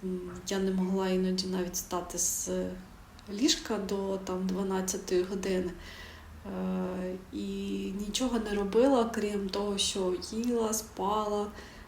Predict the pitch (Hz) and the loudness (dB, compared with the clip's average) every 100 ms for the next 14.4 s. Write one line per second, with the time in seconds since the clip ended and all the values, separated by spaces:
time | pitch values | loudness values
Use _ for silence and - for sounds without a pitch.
0 | - 196 202 202 196 - 202 - 190 - | -4 0 4 4 4 2 0 0 -2 0
1 | 175 170 - - - - - - - - | 0 0 -4 -8 -14 -16 -16 -18 -16 -14
2 | 208 185 180 185 190 - 214 202 196 - | -8 -6 -6 -6 -8 -6 -6 -4 -6 -4
3 | 208 233 233 220 208 226 285 294 226 220 | 2 2 4 2 2 4 8 8 6 0
4 | - - 349 269 - - 220 208 202 202 | -6 4 8 8 4 -6 -4 -2 -2 -4
5 | - 392 320 202 - - - - - - | 2 8 8 6 0 -10 -18 -20 -20 -20
6 | - - - - 208 202 208 - 208 - | -20 -18 -16 -2 2 2 2 4 4 4
7 | 196 190 196 196 208 196 226 262 226 - | 2 0 -2 -2 -2 0 2 4 4 2
8 | 196 190 202 190 196 190 - 185 185 190 | 0 0 0 -2 -2 -6 -2 0 0 -2
9 | 190 - - - - - 196 185 202 240 | -4 -6 -14 -16 -18 -12 -4 -2 2 2
10 | 240 208 - 240 226 208 208 233 302 247 | 2 -2 2 2 2 2 2 8 8 8
11 | 214 - - 220 208 - 226 285 269 247 | 4 -4 0 0 2 0 4 6 6 6
12 | - - - - - 185 196 190 208 208 | 0 -6 -16 -16 -10 -6 -4 -2 -2 0
13 | 196 196 190 190 - 190 190 180 180 180 | 0 2 2 0 0 -2 0 2 2 4
14 | 226 302 285 | 4 4 4